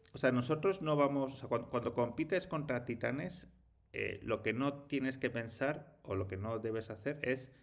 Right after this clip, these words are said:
ir a por los mismos clientes, ¿no? O sea, es decir, I N G,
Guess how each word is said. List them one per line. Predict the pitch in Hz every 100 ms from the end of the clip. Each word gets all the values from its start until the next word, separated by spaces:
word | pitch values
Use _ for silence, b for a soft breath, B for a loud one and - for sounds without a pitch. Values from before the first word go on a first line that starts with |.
| b b _ _ -
ir | 123 139 135 -
a | 110 101
por | 107
los | 104 98
mismos | 110 107 107 98
clientes, | - - 82 87 - - -
¿no? | - - - -
O |
sea, | 107
es | 110
decir, | 107 95 98 B B B B -
I | 120
N | 113 113
G, | - 110 110 110 107